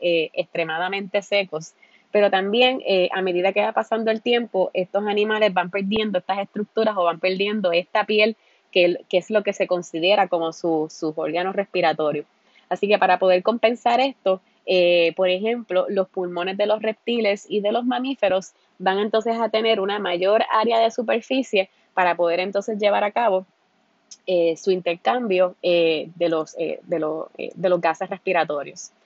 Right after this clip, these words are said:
Eh, por otro lado, también tenemos, eh, los pajaritos, eh, y en los pajaritos o, o, o lo-, lo-, los pájaros como tal, ¿verdad?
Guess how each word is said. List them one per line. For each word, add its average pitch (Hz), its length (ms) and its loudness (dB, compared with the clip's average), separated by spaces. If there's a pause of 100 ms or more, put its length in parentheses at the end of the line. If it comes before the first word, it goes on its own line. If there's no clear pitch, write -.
(280)
Eh, 196 300 4
por 214 160 2
otro 226 200 0
lado, 294 220 -2
también 185 360 0
tenemos, 226 720 0
eh, 165 500 0
los 175 180 -6
pajaritos, 170 840 -4
eh, 165 160 -6 (140)
y 185 60 2
en 180 60 2
los 180 120 -2
pajaritos 180 760 2
o, 165 400 0
o, 151 100 -4 (240)
o 160 240 -2 (320)
lo-, - 160 -10 (180)
lo-, 170 240 -10
los - 160 -20
pájaros 175 340 -6
como 220 220 -2
tal, 165 180 -2
¿verdad? 165 320 -4